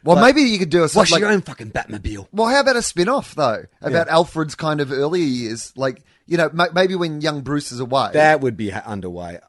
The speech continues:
Speaker 2: a hundred percent, I guarantee. Haven't they done that on Gotham or something? That sounds like something that would have been done already.
Speaker 1: Oh, but that could be a movie, right?
Speaker 2: The early years of
Speaker 1: Jason Statham is Alfred.
Speaker 2: But isn't it the same fuck-, yeah, it could be a movie, but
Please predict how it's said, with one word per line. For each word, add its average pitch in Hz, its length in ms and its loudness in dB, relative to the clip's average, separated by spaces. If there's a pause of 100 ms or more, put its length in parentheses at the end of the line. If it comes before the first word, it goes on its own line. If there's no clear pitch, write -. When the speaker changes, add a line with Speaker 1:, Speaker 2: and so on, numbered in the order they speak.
(100)
Speaker 2:
a 107 80 -16
hundred 101 460 -12
percent, 92 360 -12
I 92 100 -12
guarantee. 82 460 -16
Haven't 202 340 -4
they 226 120 2
done 165 180 -2
that 147 100 -2
on 120 140 -6
Gotham 113 380 -10
or 113 100 -4
something? 120 400 -6 (340)
That 165 140 -2
sounds 180 240 2
like 131 140 2
something 110 240 -6
that 104 100 -8
would 101 120 -10
have 90 80 -10
been 92 160 -8
done 85 160 -14
already. 80 380 -16 (140)
Speaker 1:
Oh, 151 40 -10
but 202 120 -2
that 254 120 0
could 247 120 -8
be 220 100 -2
a 147 60 0
movie, 123 380 -4
right? 170 340 0
Speaker 2:
The 151 140 -2
early 170 200 0
years 160 120 2
of 185 60 8
Speaker 1:
Jason 220 260 0
Statham 170 500 0
is 143 480 -4 (320)
Alfred. 143 540 0 (360)
Speaker 2:
But 196 160 6
isn't 202 240 -2
it 196 100 2
the 170 80 -4
same 165 320 -2
fuck-, 151 240 -6 (160)
yeah, 175 180 4
it 147 180 -4
could 208 140 0
be 156 120 4
a 131 60 2
movie, 104 360 -4
but 123 400 0